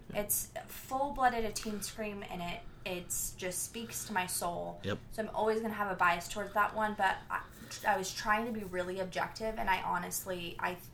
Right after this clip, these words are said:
Speaker 1: I think it's better than two. I really do.
Speaker 2: Yep.
Speaker 1: Um,
Speaker 2: Probably is.
Speaker 1: Four is goofy. It's the racetrack one. It's not good.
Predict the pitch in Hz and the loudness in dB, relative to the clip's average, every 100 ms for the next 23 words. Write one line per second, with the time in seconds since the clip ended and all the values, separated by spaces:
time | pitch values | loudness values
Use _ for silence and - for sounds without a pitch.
0 | - 180 - 170 170 - - - - 175 | -4 -4 -4 -8 -8 -6 -6 -6 -10 -12
1 | - - - - 180 165 - - - - | -10 -10 -12 -6 -6 -6 -8 -10 -10 -10
2 | - - - 190 - - - - 180 170 | -10 -4 4 4 4 -14 2 8 8 8
3 | 170 - 170 - - - - - - - | 4 0 -2 -4 -4 -4 -4 -4 -10 -12
4 | - - - 226 240 277 330 370 381 - | -10 -4 0 4 4 4 4 2 -4 -12
5 | - - - - 208 - - - - - | -16 -16 -16 -6 -4 -4 -6 -10 -14 -14
6 | - - - - - 160 - 190 226 - | -16 -16 -16 -16 -12 -6 -2 0 0 2
7 | 254 226 240 226 226 226 226 - - - | 2 2 2 2 2 -2 -6 -10 -16 -8
8 | - 175 175 196 147 - | 2 4 4 2 -2 -2